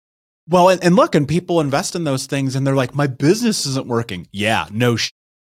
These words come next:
right? You want your business to work, go learn from people, mimic, model, master, pay attention. Success leaves clues.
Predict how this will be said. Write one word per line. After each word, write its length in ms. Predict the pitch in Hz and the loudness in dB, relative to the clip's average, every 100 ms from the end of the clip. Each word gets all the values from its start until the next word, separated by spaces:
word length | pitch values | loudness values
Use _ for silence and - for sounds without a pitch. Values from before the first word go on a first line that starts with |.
| _ _ _ - - | _ _ _ -20 -8
right? 420 | 110 110 135 185 - - - _ | -2 0 0 -2 -8 -20 -20 _
You 180 | 120 135 | -2 0
want 220 | 147 202 | 2 2
your 100 | 208 | 0
business 380 | 170 170 165 - | 0 0 -2 -6
to 100 | - | -2
work, 300 | 185 - 120 | -2 -2 -4
go 180 | 135 190 | 0 0
learn 420 | 156 151 185 190 | 2 0 0 -2
from 200 | 170 151 | -6 -6
people, 420 | 160 208 135 101 110 | -4 -4 -4 -6 -8
mimic, 520 | 135 175 185 147 - | -4 0 0 -2 -8
model, 520 | 110 135 170 165 120 | -6 -4 0 0 0
master, 600 | 104 120 151 170 - 113 | -2 -4 -2 -4 -4 -6
pay 340 | - - 156 160 | -8 -4 0 0
attention. 600 | - 147 170 - 120 90 - | -2 -4 -4 -4 -4 -6 -10
Success 540 | - 135 - 156 165 165 | -6 -6 -2 -2 -2 -2
leaves 240 | 151 123 | -2 -2
clues. 360 | - 175 143 | -4 -2 -2